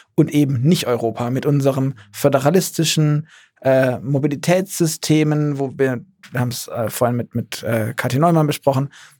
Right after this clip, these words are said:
wo es kein globales Mobilitätsding gibt oder europaweites, ähm, ein, ein, er sprach immer von, von einem,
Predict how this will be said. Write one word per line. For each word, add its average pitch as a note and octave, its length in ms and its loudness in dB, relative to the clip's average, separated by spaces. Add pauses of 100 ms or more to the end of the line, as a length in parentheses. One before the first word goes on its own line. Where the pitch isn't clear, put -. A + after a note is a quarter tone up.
wo C3 200 0
es C3 120 -2
kein C3+ 420 0 (240)
globales C3+ 640 2
Mobilitätsding D3+ 1400 0
gibt - 380 -4
oder A#2+ 240 0 (340)
europaweites, C#3 1000 0 (420)
ähm, C3 440 2 (800)
ein, C#3 220 -4
ein, C#3 320 -2
er D3 180 -4
sprach C3+ 220 -4
immer C#3 140 0
von, C3 200 -2
von - 160 -8
einem, C3 320 -4